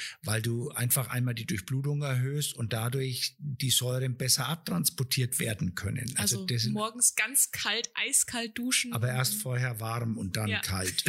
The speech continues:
Speaker 2: <laughs> Ganz, ganz wichtig. Sehr gut. Ich glaube, das waren viele Tipps. Wenn ihr noch mehr braucht, dann schreibt uns gerne auf symptom Punkt X Y auf Instagram. Wir haben jetzt wieder sehr viel dazugelernt. Auch ich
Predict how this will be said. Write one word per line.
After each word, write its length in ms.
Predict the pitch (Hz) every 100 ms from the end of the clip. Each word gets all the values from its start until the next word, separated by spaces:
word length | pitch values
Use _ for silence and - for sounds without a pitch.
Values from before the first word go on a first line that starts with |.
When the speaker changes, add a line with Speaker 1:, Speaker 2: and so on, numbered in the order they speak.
| 131 170
Speaker 2:
<laughs> 1300 | - 359 - 339 - 147 175 - 453 - - -
Ganz, 220 | - 214 214
ganz 240 | 208 214
wichtig. 420 | 208 202 - 170
Sehr 220 | - 247 277
gut. 240 | 214 180
Ich 140 | 190
glaube, 240 | - 226 247
das 180 | 226 -
waren 160 | 220
viele 340 | 214 240 247 247
Tipps. 380 | 269 269 - - - -
Wenn 120 | 208 247
ihr 120 | 262
noch 140 | 247
mehr 200 | 226 226
braucht, 340 | 226 220 220 -
dann 100 | 208
schreibt 280 | 208 214
uns 180 | 214 208
gerne 340 | 185 190 202 185
auf 180 | 196
symptom 500 | - - 196 - 226
Punkt 300 | 240 220 208
X 200 | - -
Y 380 | 175 - 185 180
auf 200 | 175 180 -
Instagram. 520 | 180 - 190 202 220
Wir 100 | 226
haben 80 | 208
jetzt 260 | 202 185
wieder 160 | 202 190
sehr 220 | 185 208
viel 160 | 233 214
dazugelernt. 840 | 202 - 254 226 175 143 156 254 - - - - -
Auch 180 | 214 -
ich 420 | 285 - - -